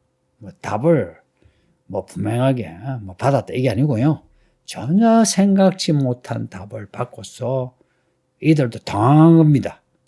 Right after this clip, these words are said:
자기들도 어쩌지 못하고 그냥 "이 뭐지?" 하고 그냥 돌아가게 된 겁니다. 고로 뭐 예수님의 이 말씀,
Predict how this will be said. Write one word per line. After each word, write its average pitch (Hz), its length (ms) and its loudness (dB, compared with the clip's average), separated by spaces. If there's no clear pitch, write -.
자기들도 156 540 2
어쩌지 180 320 4
못하고 135 460 4
그냥 135 220 2
"이 - 40 -6
뭐지?" 113 440 -2
하고 143 360 -2
그냥 110 160 -8
돌아가게 143 440 0
된 107 140 -4
겁니다. 92 420 -12
고로 139 440 4
뭐 120 160 -10
예수님의 117 840 -2
이 127 100 -6
말씀, 107 380 -6